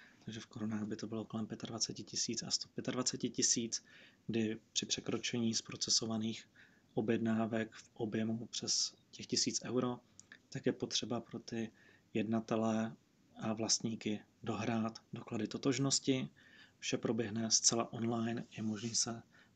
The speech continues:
prokliknout právě tady přes pro-, přejít na ověření a veškerý údaje se nahrávají čistě v rozhraní, nemusí se to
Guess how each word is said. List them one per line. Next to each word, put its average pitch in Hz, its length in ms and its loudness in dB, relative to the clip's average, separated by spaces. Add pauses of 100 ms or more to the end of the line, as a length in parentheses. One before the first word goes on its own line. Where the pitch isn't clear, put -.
prokliknout 110 600 0
právě 110 360 -2
tady 110 180 -6
přes - 180 -6
pro-, - 180 -6 (260)
přejít 107 280 -2
na 113 100 -2
ověření 117 600 2 (640)
a 113 280 -2 (220)
veškerý 117 320 2
údaje 110 380 -2
se 117 160 2
nahrávají 110 680 0
čistě 107 440 -2
v 107 140 -8
rozhraní, 117 480 2
nemusí 110 300 0
se 113 140 0
to 117 200 -4